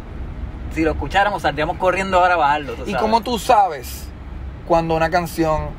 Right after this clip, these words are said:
Speaker 2: digo, cabrón, esta es la pregunta de los sesenta y cuatro mil chavitos, lo más seguro no tiene una respuesta, pero, o quizás algo bien instintivo, pero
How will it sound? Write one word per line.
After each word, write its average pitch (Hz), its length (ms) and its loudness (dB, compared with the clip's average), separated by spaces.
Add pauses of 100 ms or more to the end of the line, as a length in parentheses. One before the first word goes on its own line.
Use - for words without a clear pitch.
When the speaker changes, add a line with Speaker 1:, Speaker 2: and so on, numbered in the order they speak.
(520)
Speaker 2:
digo, 170 200 6
cabrón, 139 280 2
esta 175 140 0
es 175 60 4
la 175 80 6
pregunta 156 280 0
de 160 60 4
los 147 100 0
sesenta 139 280 -4
y 123 40 -4
cuatro 117 200 -2
mil 113 160 -8
chavitos, 120 460 0 (180)
lo 123 120 2
más 127 100 2
seguro 151 220 4
no 143 80 0
tiene 147 180 2
una 143 140 2
respuesta, 143 480 2
pero, 107 200 0 (260)
o 156 120 4
quizás 131 320 2
algo 156 200 4
bien 156 360 -2
instintivo, 156 840 4
pero 123 220 -2